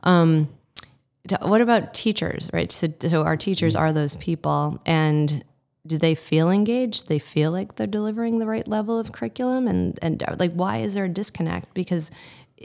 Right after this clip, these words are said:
Speaker 1: in that report, students, like, like, the majority of students, the deep majority, majority of students,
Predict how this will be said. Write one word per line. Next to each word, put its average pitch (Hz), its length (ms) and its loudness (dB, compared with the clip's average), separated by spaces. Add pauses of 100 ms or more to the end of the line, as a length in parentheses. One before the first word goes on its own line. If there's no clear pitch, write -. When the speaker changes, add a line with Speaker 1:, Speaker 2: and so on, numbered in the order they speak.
(100)
Speaker 1:
in 208 160 4
that - 140 2
report, 165 680 0 (360)
students, 277 480 2
like, - 220 -2
like, 185 240 -6
the 180 100 0
majority 180 440 2
of 156 80 -6
students, 139 340 -4
the 139 180 -2 (200)
deep 262 320 -2
majority, 156 580 -2
majority 156 360 -4
of 147 80 -4
students, 147 460 -2